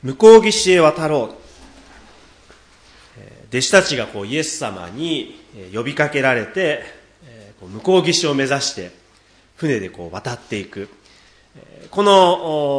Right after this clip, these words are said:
おー、物語は大変よく知られている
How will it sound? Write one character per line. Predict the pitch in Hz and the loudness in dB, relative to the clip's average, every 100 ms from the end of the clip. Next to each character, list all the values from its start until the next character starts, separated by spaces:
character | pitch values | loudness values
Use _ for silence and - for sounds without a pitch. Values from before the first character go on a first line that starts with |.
| 135 131 123 | -2 -4 -6
お | |
ー、 | 110 - _ _ _ _ | -12 -20 _ _ _ _
物 | 147 151 139 | -4 -2 0
語 | |
は | 139 113 101 110 120 101 104 - | -2 -4 -6 -6 -6 -8 -12 -12
大 | 143 | -10
変 | 135 | -6
よ | 147 156 | -6 -6
く | |
知 | - 156 | -8 -4
ら | 151 | -4
れ | 143 | -6
て | 143 123 | -10 -10
い | 113 | -8
る | 113 113 - | -10 -12 -14